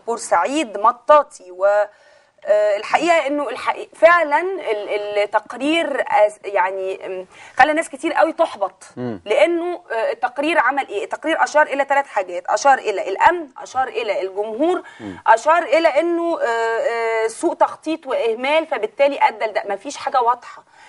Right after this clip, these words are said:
Speaker 1: يعني ما قلناش مين المتسبب، ما قلناش مين الجاني، ما
Speaker 2: مم.
Speaker 1: قلناش مين اللي المفروض يتحاكم، ما قلناش مين اللي تسبب في إنه في أربعة وسبعين مصري، آه، آه، أرواحهم راحت، ده غير المية،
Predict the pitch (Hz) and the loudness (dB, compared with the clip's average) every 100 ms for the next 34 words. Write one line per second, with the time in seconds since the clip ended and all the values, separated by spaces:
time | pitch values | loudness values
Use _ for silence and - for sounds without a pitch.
0 | - 202 185 202 196 220 254 320 - 240 | -4 -2 0 0 0 0 -2 -4 -6 -2
1 | 269 330 320 294 262 233 240 196 180 175 | 2 2 2 -2 -4 -2 -2 -2 -8 -6
2 | 196 208 220 277 269 262 294 339 330 247 | 0 0 0 -2 -2 -2 0 2 0 -2
3 | 240 190 262 262 208 180 175 202 240 311 | -6 0 2 2 0 -4 -2 -2 0 0
4 | 311 269 285 339 339 330 - - - 254 | -2 0 2 2 0 -4 -18 -8 -4 -2
5 | 254 247 - 311 294 311 - 311 302 208 | 0 -2 -2 0 0 -2 2 4 4 0
6 | 190 196 262 302 302 349 311 269 - 294 | -6 -4 -4 -2 -2 -2 -2 -4 -2 2
7 | 285 311 - 302 294 - 285 254 220 330 | 2 0 -2 -4 -4 -2 0 2 2 2
8 | 320 262 240 214 262 330 302 254 285 311 | 2 0 -2 -2 -2 -4 -6 -2 0 0
9 | - 285 320 - - - - 240 - 240 | -4 -6 -6 -10 -20 -14 -6 -2 0 2
10 | 233 277 330 302 269 294 359 - 254 247 | 2 2 0 -2 0 2 2 -2 -4 -4
11 | 233 330 359 320 254 247 262 320 330 320 | -2 -2 -2 -2 -4 -2 0 0 2 0